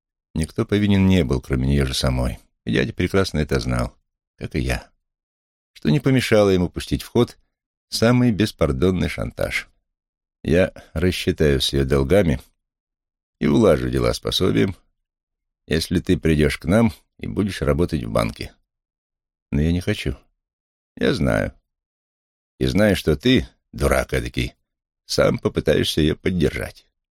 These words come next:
Но если ты это сделаешь, она разорит тебя точно так же, как разорила твоего отца.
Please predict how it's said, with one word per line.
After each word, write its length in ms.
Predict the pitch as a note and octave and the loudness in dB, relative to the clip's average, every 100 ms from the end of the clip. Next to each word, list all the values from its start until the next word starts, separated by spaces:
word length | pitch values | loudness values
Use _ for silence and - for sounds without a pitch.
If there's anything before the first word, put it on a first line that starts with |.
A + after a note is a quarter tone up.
| _ _ _ - | _ _ _ -8
Но 80 | C2 | -6
если 200 | - - | -4 -4
ты 120 | A#1+ | -4
это 200 | A#1+ B1 | -2 -4
сделаешь, 580 | B1+ A2 - - - - _ _ _ _ _ _ _ _ | 0 0 2 -2 -4 -16 _ _ _ _ _ _ _ _
она 240 | - F#2 A2 | -2 2 4
разорит 420 | G#2+ F2+ A2 A2 | 4 4 4 2
тебя 260 | G#2+ F#2+ G#2+ | 0 0 2
точно 420 | A2 G2+ G2 F2+ | 0 0 2 2
так 240 | A2+ G#2+ | 2 2
же, 100 | G2 | 2
как 180 | G2 F2 | 0 0
разорила 460 | E2 E2 D#2+ G2 F#2+ | 2 2 4 2 2
твоего 300 | E2 E2 E2 | 2 4 2
отца. 440 | C#2+ - - - | 0 -6 -10 -12